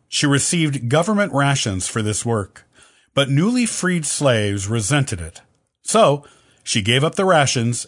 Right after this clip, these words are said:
and made her own money by selling pies and root beer she made in the evenings. After the Emancipation Proclamation, Harriet became a scout,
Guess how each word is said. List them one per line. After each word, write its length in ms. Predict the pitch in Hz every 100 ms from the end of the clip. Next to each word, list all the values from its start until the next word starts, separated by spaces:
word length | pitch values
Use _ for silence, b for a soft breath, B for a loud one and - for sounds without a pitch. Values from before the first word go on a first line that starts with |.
| -
and 100 | 127
made 140 | 123
her 140 | 120 113
own 200 | 139 151
money 240 | 156 110
by 200 | 107 113
selling 460 | - 170 196 143 120
pies 440 | 147 202 135 113
and 180 | 120 110
root 180 | 208 -
beer 200 | 98 90
she 180 | -
made 400 | 107 107 139 151 -
in 160 | 151 185
the 180 | 147 170
evenings. 640 | 214 180 73 71 - - _ _ _ _ _ _ B B B B
After 300 | 175 196 247
the 160 | 285 254
Emancipation 840 | 202 185 185 165 143 147 131 127 113
Proclamation, 760 | 131 117 107 131 147 - - b b b b
Harriet 520 | - 175 185 104 110 -
became 280 | 117 123
a 60 | 131
scout, 640 | - - 123 92 78 -